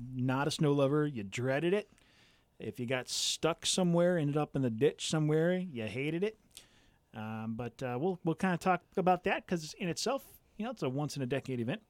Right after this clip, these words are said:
And, uh, but before we get to it, let's go ahead and send it over to meteorologist Adam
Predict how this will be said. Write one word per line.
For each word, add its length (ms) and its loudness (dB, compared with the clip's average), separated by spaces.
And, 320 0
uh, 220 4
but 140 -6
before 420 4
we 100 -10
get 180 -8
to 100 -10
it, 100 -10
let's 220 -6
go 220 2
ahead 400 0
and 160 0
send 180 8
it 60 2
over 180 4
to 80 6
meteorologist 800 4
Adam 520 0